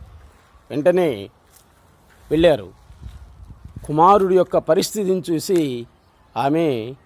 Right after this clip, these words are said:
వాళ్ళ అమ్మ ఏడ్చింది. తల్లిదండ్రులిద్దరూ కూడా ఇంటికి రమ్మని బతిమలాడారు. కానీ ఆయన ఏమీ మాట్లాడలే, మౌనంగా ఉన్నాడంతే.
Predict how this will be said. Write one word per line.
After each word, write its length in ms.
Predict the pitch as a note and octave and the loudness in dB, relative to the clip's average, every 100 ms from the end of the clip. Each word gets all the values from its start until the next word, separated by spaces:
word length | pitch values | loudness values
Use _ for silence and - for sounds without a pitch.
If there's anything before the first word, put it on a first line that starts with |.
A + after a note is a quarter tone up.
| A#2 | -8
వాళ్ళ 280 | A2+ A#2 A2 G2 G2+ C3+ | -6 -4 -4 -6 -12 -10
అమ్మ 340 | B3+ F#3 D#3 G#2+ - _ _ - | -6 -2 -2 -2 -12 _ _ -2
ఏడ్చింది. 520 | D3+ F#3 E3 C3 F#2+ F#2 _ _ _ _ _ | 0 0 -2 -6 -8 -18 _ _ _ _ _
తల్లిదండ్రులిద్దరూ 720 | - D3 F3 E3+ E3 C#3 E3 D#3 | -6 -2 -2 -2 -4 0 0 0
కూడా 420 | D3 D3 C#3 A2 - - _ | 2 2 2 -2 -12 -20 _
ఇంటికి 280 | D3+ E3+ G3 | -6 0 2
రమ్మని 520 | F3+ D#3+ D#3 D#3+ E3+ - _ C3+ | 2 2 0 -2 -4 -8 _ -6
బతిమలాడారు. 800 | D3 F3 E3 C3 G#2+ F#2+ F#2 - _ _ _ _ _ _ | -2 0 0 0 -2 -10 -16 -20 _ _ _ _ _ _
కానీ 180 | C#3 E3 | 0 2
ఆయన 260 | D#3+ D3+ D#3+ | 4 4 2
ఏమీ 340 | C#3+ D3+ F3 | 2 2 4
మాట్లాడలే, 580 | E3 C#3 C#3+ B2+ G2+ - - _ _ | 2 0 -2 -6 -8 -12 -16 _ _
మౌనంగా 580 | A#2 B2 D#3 E3+ D#3 C#3+ | -8 -2 0 0 0 0
ఉన్నాడంతే. 640 | B2+ A#2+ A2+ G#2+ A2 A2+ | -2 -6 -8 -10 -10 -14